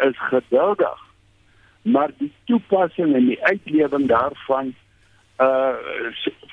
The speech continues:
val te kort. Daar is, Elmien is kundig op hierdie terrein, maar daar is talle ondersoeke, eh, na hierdie, eh, gebrekkige prestasie.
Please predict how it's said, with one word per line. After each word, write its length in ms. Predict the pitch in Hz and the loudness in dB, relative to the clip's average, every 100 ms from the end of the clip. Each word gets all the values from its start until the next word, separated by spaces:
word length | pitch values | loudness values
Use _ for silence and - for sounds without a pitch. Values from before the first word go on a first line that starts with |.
| - | -2
val 240 | 147 147 - | -2 -2 -6
te 100 | 139 - | -12 -2
kort. 300 | 175 101 - _ 107 95 | 0 0 -6 _ -8 0
Daar 420 | 117 123 - 117 | 0 0 -2 -2
is, 80 | 107 - - _ _ _ _ _ - | -2 -10 -20 _ _ _ _ _ -2
Elmien 440 | 120 127 165 165 | 2 2 2 2
is 220 | 135 - - | -2 -4 -4
kundig 400 | 185 185 175 - | -2 0 0 -2
op 140 | 160 | -2
hierdie 320 | 156 160 165 - | 2 2 2 0
terrein, 520 | 156 143 151 160 151 _ _ _ _ _ _ | 0 2 0 -2 -6 _ _ _ _ _ _
maar 380 | 208 175 139 135 123 | 2 2 2 -2 -2
daar 420 | 123 135 139 123 | 0 0 -2 -4
is 200 | 113 - - | -4 -10 -2
talle 320 | 156 170 165 | 0 2 0
ondersoeke, 1000 | 160 165 156 - 151 - 156 147 135 123 - _ - | 0 2 0 0 -2 2 2 2 -4 -6 -10 _ -2
eh, 240 | 127 131 | 0 2
na 240 | 123 123 127 | 4 4 2
hierdie, 680 | 123 139 143 139 127 95 - | 0 0 2 2 2 -2 0
eh, 300 | 120 110 104 - _ _ _ _ | 0 0 -4 -10 _ _ _ _
gebrekkige 840 | - 147 175 123 135 - 143 - | -4 -4 0 -2 -2 -4 -4 -2
prestasie. 1000 | - - 113 - - 139 156 - 185 190 | -2 -2 -2 -2 0 0 0 -4 -4 -4